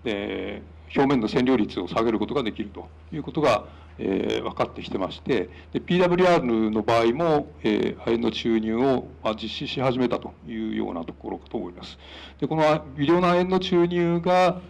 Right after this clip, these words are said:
えーっと、腐食電にどういう影響を与えるかということを、まずは、えー、調査をしてみました。で、まあ、実験条件は、まあ、通常の三百二十度で、えーっと、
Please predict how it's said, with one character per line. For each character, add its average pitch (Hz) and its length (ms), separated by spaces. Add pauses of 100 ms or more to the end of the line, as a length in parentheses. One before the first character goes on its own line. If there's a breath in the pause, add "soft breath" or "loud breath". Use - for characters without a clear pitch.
(100)
え 139 60
ー 117 640
っ 113 40 (100)
と、 156 80 (840 loud breath)
腐 - 60
食 147 200
電 151 140
に 117 60
ど 131 80
う 135 40
い 123 40
う 113 40 (120)
影 101 80
響 113 100
を 107 40
与 110 140
え 107 40
る 107 80
か 104 100
と - 140
い 120 40
う - 40
こ 139 80
と 196 100
を、 120 180 (220)
ま 131 100
ず 104 100
は、 95 220
え - 40 (100)
ー、 104 80
調 123 220
査 117 120
を 104 140
し - 100
て - 200 (120)
み - 80
ま - 120
し - 100
た。 - 80 (680 loud breath)
で、 175 60
ま 175 100
あ、 - 20
実 - 100
験 190 200
条 226 120
件 170 140
は、 117 120
ま 117 160
あ、 110 40
通 - 180
常 127 120
の 120 60
三 131 180
百 113 160
二 104 120
十 110 280
度 98 100
で、 135 320 (140)
え 113 60 (320)
ー - 20
っ - 40
と、 - 200